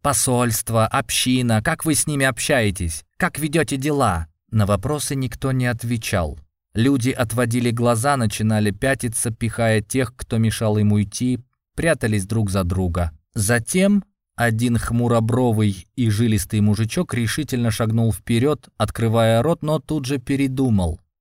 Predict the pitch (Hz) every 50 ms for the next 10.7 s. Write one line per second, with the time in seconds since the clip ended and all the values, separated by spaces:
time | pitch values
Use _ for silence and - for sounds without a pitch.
0 | _ _ 98 107 113 113 104 123 123 117 107 - - 117 107 110 113 104 95 104
1 | 107 110 110 110 107 107 107 - - 110 110 110 104 95 - 107 104 - - 139
2 | 131 127 120 113 - _ _ _ _ - 117 117 - 117 117 117 110 - - -
3 | 113 104 101 101 117 113 110 104 101 98 - - - 143 143 143 131 127 - -
4 | _ _ _ _ _ - 120 113 110 110 101 107 104 98 - - 117 113 113 107
5 | 101 - 107 101 101 101 98 - 120 107 - - - 104 101 98 98 90 - -
6 | 90 87 85 82 80 80 80 - _ _ _ - 123 127 147 175 185 190 190 185
7 | 175 - - 165 147 160 151 147 135 139 147 147 135 131 127 123 113 117 123 113
8 | 117 120 117 113 - - 104 - - 113 107 104 101 - - 107 107 98 101 107
9 | 98 - - 104 - - 98 90 - - 101 - - 98 90 - - 98 90 -
10 | - 104 98 98 98 95 95 95 95 90 - - -